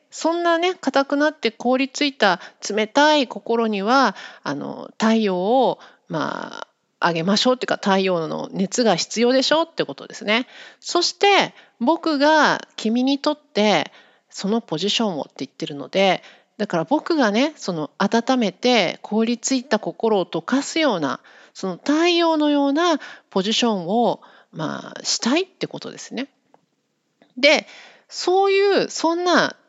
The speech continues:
だいぶ傲慢な、ね、まあ、だいぶというのは本当に多いっていう意味ですね。まあ、本当に、あの、う、すごい、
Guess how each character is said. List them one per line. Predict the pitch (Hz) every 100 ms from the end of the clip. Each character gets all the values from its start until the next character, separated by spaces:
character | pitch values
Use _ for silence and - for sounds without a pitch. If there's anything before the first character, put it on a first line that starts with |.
| _ _
だ | 165 185 180 254
い | 320
ぶ | 349 359 302 -
傲 | - 156 240
慢 | 294 302 285
な、 | 269 240 - - - - _
ね、 | 202 185 _ _ -
ま | 185
あ、 | 151
だ | - 202
い | 262
ぶ | 339
と | 220
い |
う |
の | 147
は |
本 | 185 202 262
当 | 311
に | 302 294 - - -
多 | - 262 302
い |
っ | 262
て | - -
い |
う | -
意 |
味 |
で | -
す | -
ね。 | 185 214
ま | 185
あ、 |
本 | 165 247 330
当 | 370 370
に、 | 359 359 - - -
あ | - 90
の、 | 165 82 73 - - 98 98 _ _ -
う、 | 117 - _ -
す | -
ご | 202 311
い、 | 302 170 -